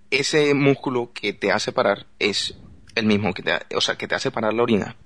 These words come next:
es el que te va a ayudar a parar la eyaculación. Y como es un músculo,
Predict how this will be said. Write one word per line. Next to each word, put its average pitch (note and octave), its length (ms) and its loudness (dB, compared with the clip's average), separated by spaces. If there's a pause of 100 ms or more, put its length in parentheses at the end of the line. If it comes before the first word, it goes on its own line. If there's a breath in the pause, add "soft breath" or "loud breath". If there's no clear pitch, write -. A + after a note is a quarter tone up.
(160)
es A2 120 -2
el A2+ 80 0
que - 120 0
te F#2+ 60 0
va E2 80 4
a - 20 4
ayudar - 320 -2
a - 120 0
parar - 200 0
la D#2 100 2
eyaculación. - 480 -2 (1300 loud breath)
Y D3 120 -2
como G#2+ 260 2
es A2 80 4
un E3 180 8
músculo, C#3 540 4